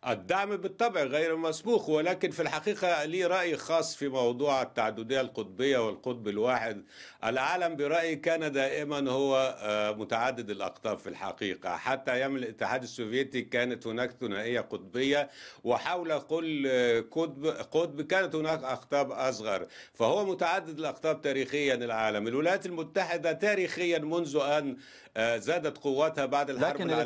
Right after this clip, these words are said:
Speaker 2: الاتحاد السوفيتي
Speaker 1: الثانية
Speaker 2: عندما انسحب من
Speaker 1: ك-،
Speaker 2: الخريطة
Speaker 1: تحتل
Speaker 2: العالمية
Speaker 1: المرتبة
Speaker 2: دكتور،
Speaker 1: الأولى.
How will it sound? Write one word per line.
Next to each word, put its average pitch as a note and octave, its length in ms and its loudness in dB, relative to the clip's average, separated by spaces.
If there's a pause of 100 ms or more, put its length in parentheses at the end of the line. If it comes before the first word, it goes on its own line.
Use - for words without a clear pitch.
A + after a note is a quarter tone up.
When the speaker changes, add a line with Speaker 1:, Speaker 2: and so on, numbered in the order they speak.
Speaker 2:
الاتحاد - 220 0
السوفيتي C#3 520 0
Speaker 1:
الثانية D#3 300 0
Speaker 2:
عندما D#3+ 140 4
انسحب D3 520 -2
من C3 240 0
Speaker 1:
ك-، - 20 2
Speaker 2:
الخريطة C3+ 400 0
Speaker 1:
تحتل - 120 0
Speaker 2:
العالمية B2+ 300 2
Speaker 1:
المرتبة D3 400 0
Speaker 2:
دكتور، C#3+ 260 2
Speaker 1:
الأولى. D3 280 -4